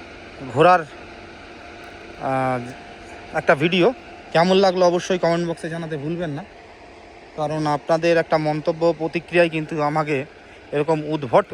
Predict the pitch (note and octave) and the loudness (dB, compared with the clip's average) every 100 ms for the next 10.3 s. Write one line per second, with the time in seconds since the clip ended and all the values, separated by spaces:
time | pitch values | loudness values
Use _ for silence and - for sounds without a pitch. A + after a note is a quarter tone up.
0 | F3+ F3 C3+ E3+ E3 - - - - E3 | -6 -4 2 2 2 -6 -20 -16 2 2
1 | D#3 E3+ D#3+ D#3 C#3 B2 D3 C3+ C#3+ A3+ | 2 -4 -4 -2 -2 -2 -4 -2 -4 -6
2 | - - - - A#2 C3 B3+ - - E3 | -20 -20 -20 -12 -8 0 2 2 2 2
3 | G3 G3+ G3+ F#3+ F#3 D#3+ D#3 C#3 - - | 4 4 2 2 2 2 2 2 0 -8
4 | - - - - - - C3 D3+ C#3+ F#3+ | -20 -20 -20 -20 -20 -14 -6 -6 2 2
5 | F3+ G#3 G3+ G3+ G#3+ G3+ G3 F#3 G#3 F#3+ | 2 0 2 4 4 2 -2 -2 2 2
6 | G3+ G#3 - - - C#3 E3+ F#3+ G3 F#3+ | 0 -10 -18 -18 -10 -2 0 2 0 2
7 | G3+ F#3+ - - - - D#3 - G3+ F#3+ | -2 -2 -10 -20 -14 -6 -6 2 2 4
8 | G3+ F#3+ F#3+ F#3+ E3+ G3+ - - - - | 0 0 6 6 4 -2 -8 -20 -20 -20
9 | - - E3+ E3 E3 F3 F3 E3+ D#3 C#3+ | -20 -4 2 4 6 6 4 4 2 4
10 | A#2 A#2 | 2 0